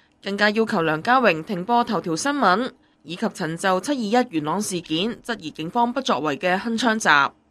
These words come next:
開播三十一年嘅頭條新聞，因為經常以嬉笑怒罵同埋幽默手法諷刺政府嘅施政，早年已經遭到親政府同埋親北京人士批評，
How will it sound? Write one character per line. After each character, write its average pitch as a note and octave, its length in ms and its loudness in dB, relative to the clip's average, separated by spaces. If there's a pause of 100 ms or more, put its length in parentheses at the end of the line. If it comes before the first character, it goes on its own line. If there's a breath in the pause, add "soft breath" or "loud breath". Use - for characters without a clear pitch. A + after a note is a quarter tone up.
(360)
開 A3+ 180 0
播 F#3+ 240 2
三 A3+ 220 -2
十 G#3+ 100 -6
一 G#3 120 -6
年 D#3+ 220 -2
嘅 F3+ 120 -2
頭 F3+ 160 -4
條 D3+ 120 -6
新 A#3+ 160 0
聞， A3 400 4 (200 soft breath)
因 E4+ 160 -6
為 B3+ 140 4
經 C#4 180 -4
常 E3 360 -2
以 G3+ 140 -6
嬉 C4+ 180 -4
笑 G3+ 200 -2
怒 F3 180 4
罵 E3 300 2
同 E3 160 -12
埋 D3 200 -4
幽 A3+ 140 0
默 A3 80 0
手 E3+ 220 0
法 F3+ 220 0
諷 F#3+ 200 -8
刺 F#3+ 180 -6
政 F3+ 200 -6
府 F3+ 180 -6
嘅 A3 80 -2
施 A#3+ 240 -4
政， F3 340 0 (280 soft breath)
早 D#3+ 240 -2
年 D#3 300 -4
已 D#3+ 80 -6
經 A3+ 180 -6
遭 B3 160 2
到 F#3 160 0
親 B3+ 220 -4
政 F#3 180 -4
府 F3 240 0
同 G#3+ 140 -4
埋 D3+ 240 0
親 B3+ 220 -4
北 C#4 100 -2
京 C4 200 -10
人 A3 140 -4
士 E3 200 -4
批 A#3 100 -8
評， G#3+ 360 -6